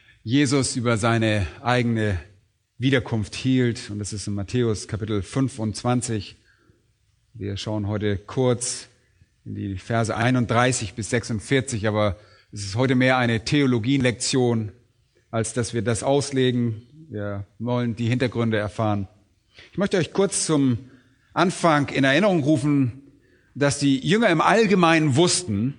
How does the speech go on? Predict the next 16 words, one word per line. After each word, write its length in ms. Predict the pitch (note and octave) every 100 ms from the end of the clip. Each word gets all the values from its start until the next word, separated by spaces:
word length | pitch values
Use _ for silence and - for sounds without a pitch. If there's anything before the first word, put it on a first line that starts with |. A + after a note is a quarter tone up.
| - _ _ _ _ _ _ _ _ _
wie 280 | - E3 F#3
die 360 | D#3+ D#3 C#3 G2 -
zukünftigen 640 | G3 - G#3 - E3+ D3+
Ereignisse 760 | C3+ B2+ D#3 D#3+ C#3+ B2+ A#2+ B2 - - -
in 140 | D3+ D3
der 120 | C#3
Geschichte 500 | C3 - F3 D#3 C3+
sein 340 | C#3 D#3 E3
würden. 320 | B2+ G#2 E2 - _ _ _ _ _ _ _ _ _
Sie 160 | B2 D#3
waren 200 | F3+ F#3+
Juden 320 | A3 A#3 C3+
und 100 | D3
sie 80 | D3+
verstanden 420 | D#3+ D3+ F#3+ F#3
natürlich 420 | D#3+ D#3+ F3 D3